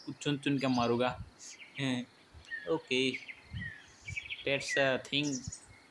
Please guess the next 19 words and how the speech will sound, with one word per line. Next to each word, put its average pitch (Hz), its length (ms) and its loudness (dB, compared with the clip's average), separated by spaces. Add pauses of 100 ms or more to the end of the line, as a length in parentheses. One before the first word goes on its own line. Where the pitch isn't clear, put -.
(140)
in 131 180 6
the 135 140 6
westland। 120 520 2 (840)
Oh 170 160 6
shoot, 165 420 4
uh, 131 360 6
I 151 180 6
lost 160 360 4
it। 151 260 2
Uh, 127 280 6 (720)
that 156 320 2
was 160 260 6 (200)
a 147 100 6 (260)
good 156 240 6 (340)
gun, 143 240 6 (1000)
reliable 165 640 6
and, 156 340 4
uh, 156 100 8
customized। 139 880 4